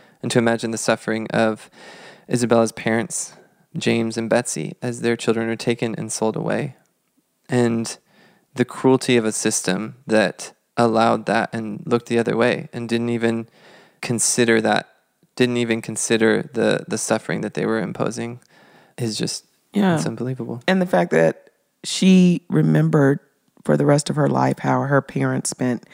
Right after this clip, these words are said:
Speaker 2: hours mourning together and recalling every tiny memory they could of their stolen children.
Speaker 1: Mm-hmm.
Speaker 2: Just to speak their names and just to recount that horror and that tragedy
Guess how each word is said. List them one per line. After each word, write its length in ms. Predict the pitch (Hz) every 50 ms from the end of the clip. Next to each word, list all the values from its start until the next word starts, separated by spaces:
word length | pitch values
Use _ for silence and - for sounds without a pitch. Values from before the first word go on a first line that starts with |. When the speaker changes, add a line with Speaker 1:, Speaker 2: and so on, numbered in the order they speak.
| - - - - - - - _ -
Speaker 2:
hours 760 | - 139 143 139 143 135 131 135 131 - - 147 - - - _ _ _ _ _ _ _ _ _ _ _ _ _ _ _ _
mourning 360 | - 143 143 143 139 139 139
together 440 | 135 - - - 131 127 123 127 123
and 160 | 127 123 131
recalling 560 | 131 131 - - - 139 139 139 135 135 131 -
every 440 | - 117 139 143 151 147 139 151 151
tiny 340 | 147 - - 139 139 135 135
memory 400 | 135 131 127 123 127 127 123 123
they 160 | - 127 123
could 240 | 120 - - 135 120
of 120 | 120 127
their 100 | - 117
stolen 420 | - - - 123 127 127 127 127 127
children. 580 | - - 135 123 123 - - - 117 143 143 - _ _ - - - - - - _ -
Speaker 1:
Mm-hmm. 320 | 127 120 113 113 113 117 117 113 - _ _ _ -
Speaker 2:
Just 340 | - 151 156 160 - -
to 360 | - 147 139 131 127 131 135 - - _
speak 360 | - - - - 175 165 -
their 140 | - 156 143
names 600 | 139 135 135 135 135 135 135 135 135 135 135 131
and 480 | 131 131 127 123 123 113 107 - 143 - _ _ _ _ _ _
just 240 | - - 170 165 -
to 80 | - 131
recount 560 | 127 135 143 143 - - 165 143 139 135 - -
that 180 | 139 135 -
horror 580 | - - - 139 147 160 151 131 127 131 135 - _ _ _ _ _
and 140 | - 131 135
that 160 | 135 - -
tragedy 720 | - - 139 135 139 147 135 135 131 127 127 123 120 139